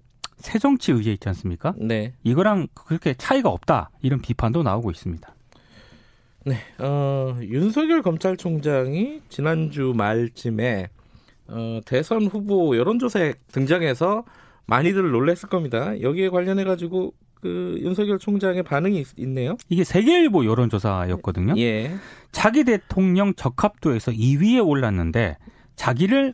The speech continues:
Speaker 1: 후보군에서 좀 빼달라, 이렇게 얘기를 했다고 합니다.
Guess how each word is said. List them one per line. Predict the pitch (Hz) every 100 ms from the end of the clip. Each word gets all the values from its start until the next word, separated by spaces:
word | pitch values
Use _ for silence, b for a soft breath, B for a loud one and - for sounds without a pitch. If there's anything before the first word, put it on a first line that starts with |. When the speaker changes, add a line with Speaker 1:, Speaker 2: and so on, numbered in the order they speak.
| -
Speaker 1:
후보군에서 | - 285 330 247 214 170 131 -
좀 | 113
빼달라, | 170 226 277 214 87 -
이렇게 | - 160 120
얘기를 | 110 110 104
했다고 | 98 95 87
합니다. | 82 82 92